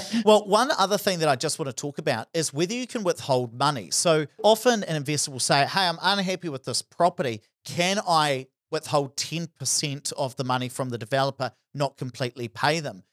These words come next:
Well, depending on the clause in your contract, it might be different. But I know in this specific example I'm looking at, there is no withholding. So there's a clause in there that says you're actually not allowed to withhold any money from the balance for reasons of defects,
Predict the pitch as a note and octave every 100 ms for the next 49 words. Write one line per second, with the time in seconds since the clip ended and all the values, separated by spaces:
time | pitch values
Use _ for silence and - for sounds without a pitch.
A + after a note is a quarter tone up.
0 | _ - F3+ F3 - - D#4 D#4 C#4 B3+
1 | - G3 F#3 F3+ D3+ C#3+ C#3 B2+ B2 C3+
2 | F3 E3 E3+ D#3+ B2 D3+ D#3 - A2+ -
3 | D3 D3+ E3 C3+ A#2 E3 - - B2 F3
4 | E3+ - G#2+ F3 A#2+ A#2+ A#2+ B2+ D#3 -
5 | C3+ C3+ - _ - E3 D#3+ B2 D3 F3
6 | E3+ D#3+ B2+ A2+ F2+ E2 D#3 D3+ C#3 C3+
7 | - F3+ F3+ D3 D3 A#2+ A#2+ - - C3
8 | - _ C#3 C#3+ D#3+ - - D3+ C3 C#3
9 | C#3+ E3 - C3+ C3 B2 A#2+ A2 - A#2
10 | A2+ - - A#2 B2 B2+ - D#3 D#3 C#3+
11 | B2 C3 A2 B2+ - _ - - C3 B2
12 | B2+ - A#2 C3 B2 B2+ - - _ -
13 | - D3 D3 C#3+ C3+ C3 D3 C3+ C3 A#2+
14 | G2+ C3+ C3 - C3+ B2+ -